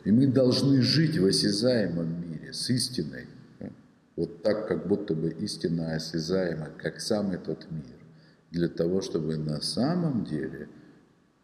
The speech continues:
наслаждение истиной, оно в конце концов могло бы стать настолько же осязаемым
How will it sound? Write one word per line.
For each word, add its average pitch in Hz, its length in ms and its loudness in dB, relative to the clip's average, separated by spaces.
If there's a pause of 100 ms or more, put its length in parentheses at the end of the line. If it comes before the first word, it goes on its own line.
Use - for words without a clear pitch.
(100)
наслаждение 80 920 0
истиной, 95 800 -2
оно 76 220 -6
в - 80 -14
конце 85 280 -4
концов 85 460 -4
могло 80 280 -2
бы 80 160 -2
стать - 360 -6
настолько 82 520 -4
же 80 160 0 (100)
осязаемым 90 920 0